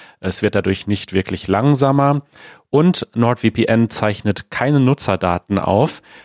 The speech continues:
sodass man damit wirklich dann anonym surft.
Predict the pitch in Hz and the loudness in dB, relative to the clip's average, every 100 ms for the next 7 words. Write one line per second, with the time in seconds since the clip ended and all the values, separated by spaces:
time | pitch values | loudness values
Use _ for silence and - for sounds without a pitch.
0 | _ - 101 98 101 - 101 98 92 98 | _ -4 0 0 0 0 -2 0 -2 -2
1 | 95 95 - 95 - 90 90 92 - 90 | -2 -4 -4 -8 -6 -6 -6 -6 -8 -6
2 | 90 87 87 87 82 _ _ - - 82 | -6 -6 -8 -10 -12 _ _ -2 0 -2
3 | - - | -4 -16